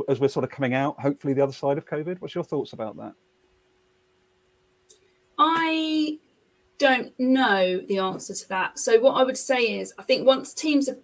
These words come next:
Speaker 2: been doing some work on it, then absolutely it's, it's easier, because it's, it becomes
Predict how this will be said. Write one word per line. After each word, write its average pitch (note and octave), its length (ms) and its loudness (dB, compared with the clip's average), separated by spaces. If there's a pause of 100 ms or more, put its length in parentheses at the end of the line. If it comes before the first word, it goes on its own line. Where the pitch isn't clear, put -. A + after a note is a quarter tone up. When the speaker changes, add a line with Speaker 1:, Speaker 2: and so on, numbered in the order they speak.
Speaker 2:
been A#3 180 0
doing C4 340 2
some G#3+ 220 -2
work F#3 320 -4
on F#3 100 -4
it, - 280 -6
then G#3+ 140 2
absolutely G3+ 600 4
it's, - 260 -2
it's G3+ 280 4
easier, F#3+ 440 -2
because G3 280 -6
it's, - 260 -4
it G#3 140 6
becomes G#3 800 0